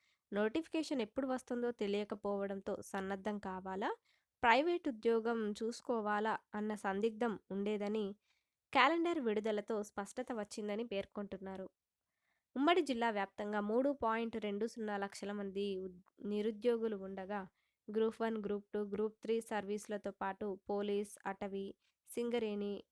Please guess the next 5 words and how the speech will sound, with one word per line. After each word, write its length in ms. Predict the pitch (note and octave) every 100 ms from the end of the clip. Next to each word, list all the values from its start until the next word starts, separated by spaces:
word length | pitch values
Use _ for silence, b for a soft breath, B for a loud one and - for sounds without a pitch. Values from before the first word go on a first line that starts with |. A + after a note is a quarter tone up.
| -
గురుకుల, 600 | G#3 A3 A3 A#3 G#3+ G#3 -
వైద్య, 680 | G3+ G3+ A3 G3 G#3 G3+ -
ఉపాధ్యాయ, 760 | G3+ - A3+ A3 G#3 G#3 G#3 G#3
అధ్యాపక 560 | G3 F#3+ A3 A3+ A3 A#3
పోస్టులను 840 | A3+ - G3 - G3+ G3 G3 F#3+